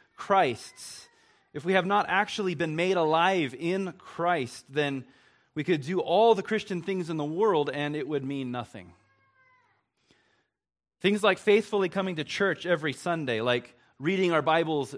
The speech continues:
daily, like regularly and consistently tithing, even sharing the gospel with people. Now, don't get me wrong, these are all good things to be practicing in the Christian life, but they are pointless if you are just going through the motions and your heart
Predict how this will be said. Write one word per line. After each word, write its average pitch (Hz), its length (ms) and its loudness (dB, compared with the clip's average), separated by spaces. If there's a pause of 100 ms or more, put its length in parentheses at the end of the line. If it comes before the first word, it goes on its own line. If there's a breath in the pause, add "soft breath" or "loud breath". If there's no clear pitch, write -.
daily, 147 480 2
like 127 320 2 (840 soft breath)
regularly 165 640 6
and 131 160 -6
consistently 151 720 -8
tithing, 151 600 -2
even 160 280 -6
sharing 190 460 0
the 180 60 -4
gospel 165 480 -4
with 123 160 -10
people. 98 420 -12 (1500 soft breath)
Now, 135 140 -4
don't 160 140 -2
get 170 120 -2
me 160 120 -2
wrong, 139 440 2
these 147 220 -2
are 127 200 2
all 151 280 2
good 139 300 -4
things 156 280 -4
to 139 80 -16
be 127 80 -8
practicing 139 880 -4
in 139 140 -6
the 131 60 -4
Christian 123 440 -6
life, 147 260 -2
but 123 140 -6
they 135 100 0
are 123 120 0
pointless - 960 -10 (320 soft breath)
if 131 200 -8
you 160 100 2
are 135 80 2
just 156 280 -2
going 147 300 0
through 139 160 -6
the 127 100 -4
motions 131 560 -2
and 123 100 -6
your 120 120 -6
heart 147 420 -2